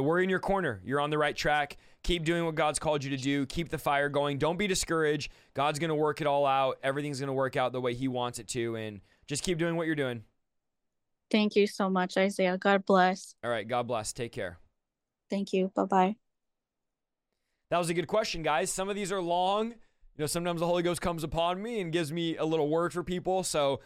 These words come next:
Speaker 1: some of them are short. We have one more. So we will take this caller, and then I'm gonna give you guys a choice.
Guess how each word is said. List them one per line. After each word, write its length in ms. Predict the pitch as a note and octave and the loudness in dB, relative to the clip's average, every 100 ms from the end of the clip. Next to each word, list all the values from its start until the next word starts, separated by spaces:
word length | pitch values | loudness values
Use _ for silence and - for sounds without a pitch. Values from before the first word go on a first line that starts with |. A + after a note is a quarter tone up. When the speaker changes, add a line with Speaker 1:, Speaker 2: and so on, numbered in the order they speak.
| - | -8
Speaker 1:
some 180 | - E3 | -4 -2
of 80 | |
them 140 | D#3+ D#3+ | -2 -4
are 60 | |
short. 440 | C#3+ D#3 D3 C#3+ - _ _ | -4 0 0 0 -4 _ _
We 120 | C#3+ | -2
have 120 | D#3+ C#3 | 0 0
one 300 | D3 F3 F#3+ | 0 0 0
more. 460 | E3+ D#3+ D#3 D#3+ - _ _ _ _ _ - | 2 2 2 -2 -8 _ _ _ _ _ -8
So 680 | - D#3 D3+ D3 C#3+ C#3+ | 0 2 4 4 4 2
we 140 | C#3 D3 | 2 0
will 140 | D3 | 0
take 240 | - E3+ F#3 | 0 -2 0
this 160 | G#3 | -4
caller, 340 | - D#3+ D#3+ E3 | 0 0 2 2
and 120 | D#3 | 0
then 60 | |
I'm 120 | D#3 D#3 | -2 -2
gonna 100 | D3+ | -2
give 160 | C#3+ | -4
you 60 | C#3+ | -2
guys 180 | C#3+ B2 | -2 -2
a 40 | |
choice. 560 | - B2+ G#2+ G2 - | -6 -4 -4 -4 -8